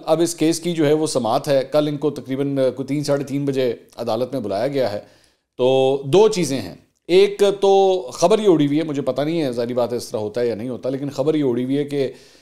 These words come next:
इमरान खान साहब जो हैं वो पता नहीं पेश होते हैं कि नहीं होते, इस पर डाउट्स हैं अभी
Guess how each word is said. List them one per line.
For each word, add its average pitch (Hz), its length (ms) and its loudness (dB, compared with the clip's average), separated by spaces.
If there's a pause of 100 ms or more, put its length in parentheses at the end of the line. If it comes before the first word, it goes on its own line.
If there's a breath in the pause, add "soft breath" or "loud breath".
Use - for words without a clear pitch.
(120)
इमरान 156 340 2
खान 165 220 0
साहब 156 360 2
जो 139 120 -4
हैं 135 140 -2
वो 147 260 0 (180)
पता 131 180 -2
नहीं 147 100 -2
पेश 135 300 -2
होते 117 180 -6
हैं 127 100 -8
कि 117 80 -8
नहीं 104 160 -6
होते, 98 260 -8
इस 123 80 -6
पर 143 100 -4
डाउट्स 123 380 0
हैं 98 100 -8
अभी 76 180 -14